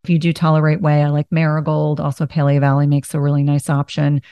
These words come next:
Those are usually the ones that I, I typically will recommend the most.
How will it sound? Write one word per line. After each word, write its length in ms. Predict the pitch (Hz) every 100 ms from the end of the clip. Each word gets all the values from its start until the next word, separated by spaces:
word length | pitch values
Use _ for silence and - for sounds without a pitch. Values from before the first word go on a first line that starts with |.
| _ 180
Those 160 | 185
are 60 | 202
usually 280 | 185 185 165
the 100 | 151
ones 360 | 151 151 139
that 300 | 147 143 139 -
I, 80 | 135 151
I 140 | 143 135
typically 540 | - 165 165 - 156
will 160 | 147 139
recommend 520 | 143 - 147 143 143
the 60 |
most. 640 | 139 135 139 220 - -